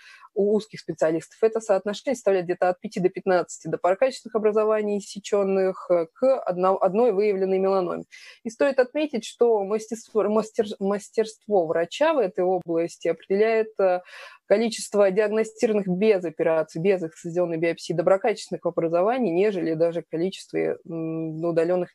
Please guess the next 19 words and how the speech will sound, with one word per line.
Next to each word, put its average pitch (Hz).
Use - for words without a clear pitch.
мел-, 175
меланом. 175
И 285
опять-таки, 220
исходя 208
из 208
этого, 247
уже 170
такое 170
понятие, 185
как 175
профилактические 185
сечения, 302
должно 185
уйти 180
далеко 185
уже 156
в -
прошлое 214